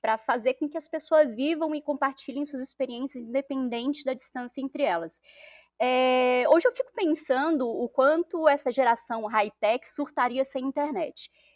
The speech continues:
Eu acho que se sentiriam completamente isolados, né? Porque as pessoas se acostumaram com o conceito de quebrarem barreiras,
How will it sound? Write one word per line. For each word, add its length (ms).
Eu 100
acho 240
que 180
se 80
sentiriam 640
completamente 1080
isolados, 800
né? 180
Porque 160
as 140
pessoas 600
se 80
acostumaram 580
com 220
o 80
conceito 640
de 100
quebrarem 560
barreiras, 680